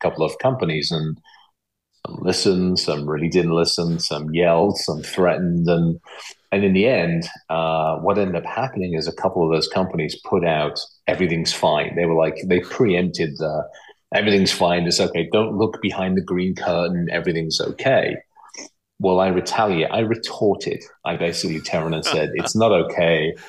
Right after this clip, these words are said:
Speaker 1: I showed that the emperor wasn't wearing any clothes, and they weren't very happy with that. So I kinda got pretty badly yelled at for that one. But, um, fast forward,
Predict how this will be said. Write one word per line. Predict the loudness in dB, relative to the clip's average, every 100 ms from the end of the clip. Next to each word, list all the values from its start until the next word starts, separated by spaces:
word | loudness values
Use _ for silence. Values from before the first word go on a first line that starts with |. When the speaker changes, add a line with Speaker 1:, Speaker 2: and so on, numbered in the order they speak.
| -20 _ -4
Speaker 1:
I | -2
showed | -2 0 4 4 4
that | 2
the | 2 2
emperor | 2 2 2
wasn't | 4 4 2 2
wearing | 0 0 -2
any | -6
clothes, | -6 0 2 2 2 0 -2 -4 -4 -2
and | -2
they | -2
weren't | -2 -2
very | -2 -2
happy | -2 -4 -4
with | -4 -2
that. | -2
So | -2 2 2
I | 2
kinda | 0 0
got | 0 -2
pretty | -6 -2 -2
badly | 2 0 0 -2
yelled | -2 0 0 0
at | -4 -6
for | -4
that | -2 -2 -6
one. | -10 -2
But, | -2 0 -2
um, | -2 0 -2 -6 -12 _ _ _ _ _ _ _ _ -6
fast | 0 2 2
forward, | 2 4 6 4 2